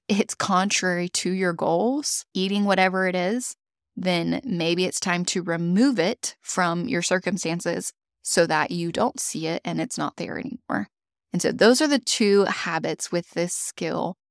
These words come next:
that I want you to be practicing and getting used to. And this sets us up for everything else. These first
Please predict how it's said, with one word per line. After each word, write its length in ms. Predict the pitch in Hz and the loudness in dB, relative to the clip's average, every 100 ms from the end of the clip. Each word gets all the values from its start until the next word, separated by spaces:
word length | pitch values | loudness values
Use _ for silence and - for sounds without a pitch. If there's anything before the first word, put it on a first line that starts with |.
| _ - | _ -8
that 100 | 170 | -2
I 140 | 180 | 0
want 220 | 190 185 | 0 0
you 140 | 190 185 | -2 -4
to 80 | |
be 340 | 175 165 165 165 _ - | -4 -6 -6 -8 _ -16
practicing 1080 | - 180 185 - 185 180 - - - 185 - _ _ - | -4 -4 -4 -6 -8 -8 -8 -8 -6 -6 -8 _ _ -2
and 180 | 180 165 | -2 2
getting 380 | 175 180 185 | 2 2 0
used 380 | 175 185 185 - - | 0 -2 -2 -2 -4
to. 360 | - - 160 196 _ _ _ | -4 -6 -6 -6 _ _ _
And 220 | 185 175 | 0 2
this 160 | 196 214 | 2 0
sets 420 | - - 175 - | -2 -2 -2 -2
us 200 | 196 - | -4 -2
up 180 | 165 - | -4 -4
for 180 | - - | -8 -4
everything 520 | - 165 185 - - | -4 -4 -6 -6 -8
else. 320 | - - - | -8 -8 -8
These 300 | - 196 208 | -4 -2 0
first 600 | - - 160 185 - - | -4 -2 -2 0 -2 -4